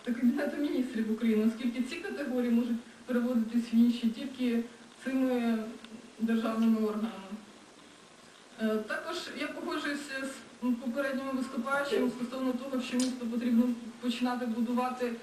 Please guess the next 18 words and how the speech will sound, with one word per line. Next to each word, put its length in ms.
з 100
каналізації, 720
а 20
не, 100
власне, 380
з 40
будинків, 580
е, 200
чи, 520
е, 20
ну, 60
а 120
не, 100
власне, 320
з 20
будинків. 580
Оскільки, 380
е, 160